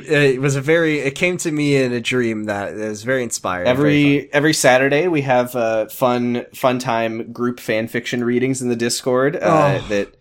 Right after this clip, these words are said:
Speaker 1: Oh, dear
Speaker 2: anyone
Speaker 1: God.
Speaker 2: can join. You can read, do voices. We love it. It's very fun. We are, we are coming to the end of the fanfic we've been reading for the past few months, but,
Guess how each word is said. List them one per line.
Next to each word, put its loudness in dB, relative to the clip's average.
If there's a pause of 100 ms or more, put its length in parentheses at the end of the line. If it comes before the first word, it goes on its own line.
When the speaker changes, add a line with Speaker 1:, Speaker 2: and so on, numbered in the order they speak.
(140)
Speaker 1:
Oh, 2
dear 0
Speaker 2:
anyone 6
Speaker 1:
God. -2
Speaker 2:
can 0
join. 2
You 0
can -4
read, 0
do 2
voices. 0
We 0
love 2
it. 2
It's -4
very 0
fun. -2 (180)
We 2
are, 8
we 4
are 4
coming 2
to 0
the 2
end 2
of -2
the -2 (100)
fanfic -2
we've -6
been -4
reading -2
for -6
the -4
past -2
few -4
months, -4
but, -4